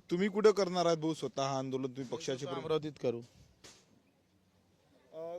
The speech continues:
Speaker 1: कर्जमाफी होईल असं सांगितलेलं होतं विधानसभा निवडणुकीच्या प्रचारादरम्यान, परंतु आता अजितदादा म्हणतात की कर्जमाफी शक्य नाही. दुस-, त्या-, त्यांच्याच वक्तव्याला फडणवीसांनी देखील दुजोरा दिलेला आहे. उद्या एकतीस तारीख आहे,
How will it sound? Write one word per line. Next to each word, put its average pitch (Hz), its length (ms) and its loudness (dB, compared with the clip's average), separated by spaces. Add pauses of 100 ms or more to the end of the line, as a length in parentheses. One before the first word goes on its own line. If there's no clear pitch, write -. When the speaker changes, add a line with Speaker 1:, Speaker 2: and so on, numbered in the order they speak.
(120)
Speaker 1:
कर्जमाफी 185 540 4
होईल 180 240 8
असं 165 200 4
सांगितलेलं 139 560 0
होतं 139 480 4
विधानसभा 131 500 -2
निवडणुकीच्या 123 500 -2
प्रचारादरम्यान, 117 720 -2
परंतु 123 180 -4
आता 131 220 2
अजितदादा 127 500 2 (100)
म्हणतात 127 340 -2 (100)
की 147 120 -2 (300)
कर्जमाफी 143 640 0
शक्य 135 300 -4
नाही. 131 180 0
दुस-, 127 240 -8
त्या-, 131 180 4 (140)
त्यांच्याच 151 340 0
वक्तव्याला 160 460 6 (360)
फडणवीसांनी 202 520 6
देखील 208 260 4
दुजोरा 165 380 6
दिलेला 156 320 4
आहे. 160 180 4
उद्या 147 140 6
एकतीस 151 400 2
तारीख 147 300 2
आहे, 143 200 4